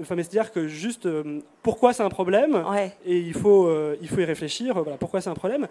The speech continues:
Speaker 1: Après, euh, donc moi, quand j'ai mené une, une, une enquête, euh, par exemple, euh, un des cas auprès de spectateurs, euh, hétérosexuels masculins, euh, ce dont je me suis rendu compte, c'est que, euh, le choix de ne pas payer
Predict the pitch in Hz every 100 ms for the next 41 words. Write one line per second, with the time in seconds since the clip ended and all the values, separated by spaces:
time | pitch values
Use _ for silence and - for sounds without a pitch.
0 | - - - 175 - 262 285 285 - 175
1 | 160 175 190 214 247 247 196 175 180 185
2 | 202 185 165 147 143 - 170 165 147 143
3 | - 165 175 196 208 208 156 143 143 -
4 | - 180 190 175 196 214 - 160 - 147
5 | 147 165 170 170 196 196 165 156 196 156
6 | - 165 165 160 170 175 175 160 151 151
7 | 165 170 165 170 - 170 160 - 196 269
8 | 294 - - - - 156 156 202 208 196
9 | 196 190 180 180 233 302 - - - 196
10 | - 240 262 262 175 165 165 - 220 240
11 | 226 175 156 214 220 190 175 254